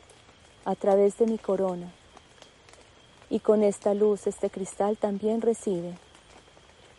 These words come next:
toda la sabiduría, armonía y la conectividad con mi más pura intención. La intención que reconozco en mí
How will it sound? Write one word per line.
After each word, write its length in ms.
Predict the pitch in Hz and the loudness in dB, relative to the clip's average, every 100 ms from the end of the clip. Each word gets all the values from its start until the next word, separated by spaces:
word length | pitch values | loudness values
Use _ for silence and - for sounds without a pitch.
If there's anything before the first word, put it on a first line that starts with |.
| - | -2
toda 240 | 214 226 | 6 8
la 160 | 240 226 | 8 6
sabiduría, 800 | - 240 233 220 202 190 185 185 - - _ - - | 4 -2 0 0 0 -2 -2 -4 -14 -20 _ -20 -10
armonía 720 | - 185 185 185 190 185 175 - - - - - - | -2 0 0 0 0 0 -2 -10 -20 -20 -20 -20 -2
y 60 | 202 | 2
la 120 | 190 | 2
conectividad 960 | - 226 240 - 233 220 214 185 170 190 - | 4 2 2 0 -2 2 4 6 4 -2 -8
con 180 | 214 202 | -4 -2
mi 100 | 202 | -2
más 220 | 202 202 | -4 -6
pura 300 | - 196 185 | -4 -2 0
intención. 600 | 180 185 175 - 180 175 - - - _ - _ - - - - - - - - - - - - - - - - - - - - - - - - - - - _ - _ - - - - - - - | -2 -6 -8 -8 -10 -10 -18 -20 -20 _ -20 _ -20 -20 -20 -20 -20 -20 -20 -20 -20 -20 -20 -20 -20 -20 -20 -20 -20 -20 -20 -20 -20 -20 -20 -20 -20 -20 -20 _ -20 _ -20 -20 -20 -20 -20 -20 0
La 140 | 196 | 2
intención 580 | 196 190 202 196 226 240 | 2 2 -4 0 0 0
que 140 | 277 | 0
reconozco 680 | 254 247 226 202 202 190 - 190 | 2 2 0 -2 0 -2 -2 -2
en 120 | 185 | 0
mí 240 | 190 180 | -2 -2